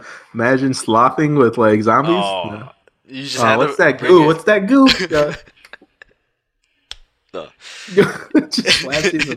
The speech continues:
Speaker 1: face.
Speaker 2: <laughs> You just had to bring it full circle.
Speaker 1: There, there it is. Yo, uh, damn, this is dope. We should do these more often. No. <laughs>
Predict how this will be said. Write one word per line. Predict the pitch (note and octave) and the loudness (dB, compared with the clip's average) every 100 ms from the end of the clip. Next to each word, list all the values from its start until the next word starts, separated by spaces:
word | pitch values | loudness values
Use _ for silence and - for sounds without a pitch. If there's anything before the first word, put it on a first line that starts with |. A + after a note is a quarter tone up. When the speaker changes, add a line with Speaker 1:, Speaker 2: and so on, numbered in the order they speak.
| - | -12
Speaker 1:
face. | D3+ F#3 _ _ _ - - B3 - - - | -14 -14 _ _ _ -16 -14 -12 -12 -10 -10
Speaker 2:
<laughs> | - _ | -10 _
You | G#2+ | -18
just | B2 | -6
had | C3 C#3+ | -4 -4
to | |
bring | D3 D3 | -6 -8
it | C3+ | -10
full | B2+ C#3 | -10 -10
circle. | B2+ C#3+ C3 G2 G2 _ _ _ _ _ _ | -6 -8 -6 -12 -14 _ _ _ _ _ _
Speaker 1:
There, | - A#2+ A#2+ | -4 -2 0
there | A#2+ A#2 | 2 2
it | B2+ | 4
is. | C#3+ B2+ - - _ | 4 4 0 -14 _
Yo, | - C3+ C3+ B2 A2 | 0 2 4 2 0
uh, | - A#2+ A#2+ A#2+ A2+ | 0 0 2 0 0
damn, | C#3+ E3 C3 | 2 2 2
this | F#3 | -2
is | A3+ | -2
dope. | D#3+ E3 - | 0 0 2
We | C3+ | -2
should | F3+ A3 | -2 -2
do | G#3+ | -2
these | G3+ G3 E3 D3+ - _ _ - | 0 -2 -4 -10 -18 _ _ -10
more | A#2 B2 | -2 0
often. | A#2 - G#2 A#2+ - | -2 -6 -14 -14 -14
No. | A2 G#2+ | -12 -12
<laughs> | - - - - - _ _ _ _ - - - | -8 -8 -8 -12 -16 _ _ _ _ -12 2 2